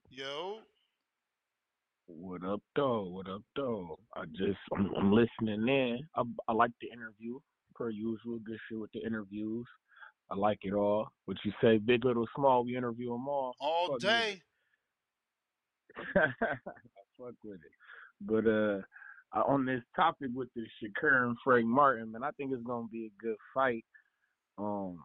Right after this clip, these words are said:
Speaker 2: I like, I ain't gonna hold you. I think Shakur probably gonna take it. Uh, I feel like Frank could give him a good fight. I don't know about stoppage, and I don't know. Ho-, I'm, I'm, I can see it going to decision. Uh, close fight.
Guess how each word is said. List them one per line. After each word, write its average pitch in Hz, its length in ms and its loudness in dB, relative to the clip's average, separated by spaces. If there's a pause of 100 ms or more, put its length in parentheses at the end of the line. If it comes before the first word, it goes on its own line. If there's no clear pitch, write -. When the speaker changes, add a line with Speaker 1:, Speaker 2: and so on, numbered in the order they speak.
(260)
Speaker 2:
I 104 100 6
like, 113 300 6 (360)
I 120 140 2
ain't 113 100 -6
gonna 107 100 -10
hold 113 260 -6
you. 113 60 -8
I 110 140 -8
think 113 140 -12 (100)
Shakur 110 300 -2
probably 107 220 -4
gonna 101 260 -6 (100)
take 113 240 4
it. 113 220 -2
Uh, 104 280 -6 (380)
I - 60 0 (100)
feel 113 120 4
like 110 220 2
Frank 117 200 4
could 104 100 -4
give 110 120 2
him 107 140 2
a 98 60 0
good 104 260 2
fight. 123 140 6
I 117 40 4
don't 120 240 6
know 113 80 0
about 101 320 -4
stoppage, 101 420 -6
and 95 140 -18
I 98 100 -14
don't 107 300 -6
know. 104 160 -4 (180)
Ho-, 131 220 4 (220)
I'm, 131 320 4
I'm, 120 260 -4 (440)
I 123 40 -4
can 117 200 -10
see 123 140 -4
it 110 80 -4
going 113 180 -2
to 101 60 -8
decision. 101 540 0 (960)
Uh, 90 260 -6 (100)
close 107 220 6 (120)
fight. 104 300 2